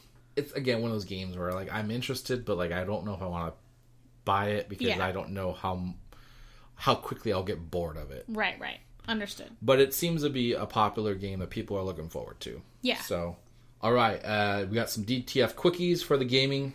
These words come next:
Speaker 1: news. Tony Hawk Remaster also is getting a next-gen upgrade coming out March twenty-sixth. Gonna have ten eighty P at one twenty frames per second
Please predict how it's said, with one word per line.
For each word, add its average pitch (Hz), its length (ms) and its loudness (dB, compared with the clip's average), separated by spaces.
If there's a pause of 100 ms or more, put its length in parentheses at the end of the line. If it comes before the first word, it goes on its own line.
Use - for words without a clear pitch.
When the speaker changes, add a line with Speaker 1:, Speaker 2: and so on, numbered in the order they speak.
Speaker 1:
news. 147 480 0 (400)
Tony 165 260 2
Hawk 143 260 6
Remaster 131 540 2
also 110 300 2
is 104 100 -2
getting 101 260 2
a 95 60 -2
next-gen 95 480 -2
upgrade 110 440 0
coming 104 260 -2
out 90 260 -4
March 110 360 2
twenty-sixth. 113 760 -2 (440)
Gonna 107 160 -2
have 95 200 0
ten 113 160 0
eighty 95 200 -2
P 113 360 -2
at 85 260 -2
one 104 220 -4
twenty 113 300 -2
frames 110 300 0
per - 120 -6
second 151 460 2